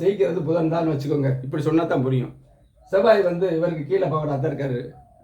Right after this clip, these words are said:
பகைன்னு வச்சுக்கோங்க. அப்ப தந்தையார் சத்தானவர் இருக்காரு. அவர் என்ன பண்ணிக்கிட்டு இருக்காரு?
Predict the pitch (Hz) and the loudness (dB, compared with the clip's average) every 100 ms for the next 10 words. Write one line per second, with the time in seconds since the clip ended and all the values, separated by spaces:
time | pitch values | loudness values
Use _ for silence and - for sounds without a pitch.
0 | - 160 180 190 175 147 156 135 113 - | -6 -2 4 4 4 -2 -4 -4 -6 -8
1 | - _ _ _ _ _ _ - 147 160 | -20 _ _ _ _ _ _ -8 0 2
2 | 139 170 - - _ _ _ _ _ _ | 4 2 -4 -12 _ _ _ _ _ _
3 | 269 285 220 180 135 - - _ 160 139 | -6 0 4 4 2 -4 -12 _ -6 -2
4 | 185 170 156 135 139 127 160 - 175 175 | 0 0 -2 -2 -2 -2 -2 -2 -2 0
5 | 226 269 208 185 185 160 139 107 | 2 2 2 0 0 0 0 0